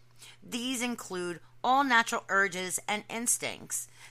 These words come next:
the stages of life, such as childhood, puberty, and old age, and the simple needs and wants, basic to all of us, such as love, security, and sex.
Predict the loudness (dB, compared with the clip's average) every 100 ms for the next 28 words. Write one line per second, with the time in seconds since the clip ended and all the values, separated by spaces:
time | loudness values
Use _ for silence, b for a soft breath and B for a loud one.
0 | B 4 4 2 0 -4 -4 -2 -2 -2
1 | -4 -6 -2 -2 -2 -4 -2 4 4 4
2 | -4 -8 -10 -14 b b b -6 -4 -4
3 | -6 -8 -12 -10 -4 0 0 -2 -4 -4
4 | -8 -10 -12 -16 b b b b 2 4
5 | 6 6 6 2 0 2 2 0 -2 -4
6 | -2 -2 0 0 0 0 0 0 -4 -8
7 | -2 2 4 2 0 -4 -2 0 2 4
8 | 4 2 0 0 0 0 0 0 -2 0
9 | 6 8 8 6 -4 -4 -4 -4 -2 -2
10 | -4 -8 -10 -10 -6 2 2 2 -8 -10
11 | -6 -6